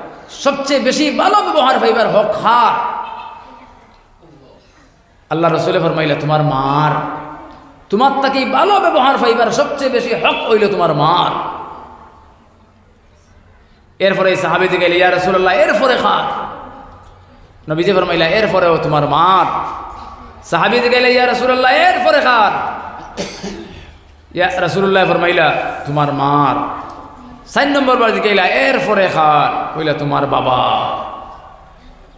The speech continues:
এর মানে একটা সন্তান পালন করতে ষাটটা স্টেজ আছে এমন, এই ষাটটা স্টেজে খালি মায়ও কষ্ট ভোগ করে, বাবা এমন কষ্ট পায় না।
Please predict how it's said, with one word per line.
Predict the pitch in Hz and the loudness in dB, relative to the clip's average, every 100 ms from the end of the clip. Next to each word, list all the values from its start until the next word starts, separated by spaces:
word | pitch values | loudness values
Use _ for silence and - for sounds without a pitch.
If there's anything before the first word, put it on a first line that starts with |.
| - - - - - - - - | -20 -20 -20 -20 -20 -20 -20 -10
এর | 156 180 | -2 0
মানে | 202 208 247 - - - - - - - | 2 2 0 -2 -6 -8 -14 -16 -14 -10
একটা | 151 202 | -4 -4
সন্তান | - 170 160 220 208 | -2 -4 0 0 2
পালন | 190 175 160 | 2 0 -2
করতে | 147 151 143 147 143 - - - - - - | -4 0 0 0 -6 -10 -16 -18 -20 -20 -16
ষাটটা | - - 269 277 277 262 | -6 0 0 0 0 0
স্টেজ | 208 - 226 247 226 | 0 2 2 2 2
আছে | 202 190 | 0 0
এমন, | 170 170 175 151 165 - - - - | 0 2 2 0 -4 -8 -12 -8 0
এই | 202 | 2
ষাটটা | 214 277 - 269 | 2 2 0 0
স্টেজে | 226 - 254 277 196 196 - | 0 0 0 2 2 0 0
খালি | 175 196 | -2 -2
মায়ও | 180 190 302 311 | 0 0 2 2
কষ্ট | 208 - 214 | 0 0 0
ভোগ | 185 - | -2 -2
করে, | 160 147 | 0 0
বাবা | 143 147 185 | 0 0 0
এমন | 208 170 165 | -2 -4 -4
কষ্ট | 151 - 131 | -6 -6 -6
পায় | 120 | -8
না। | - | -8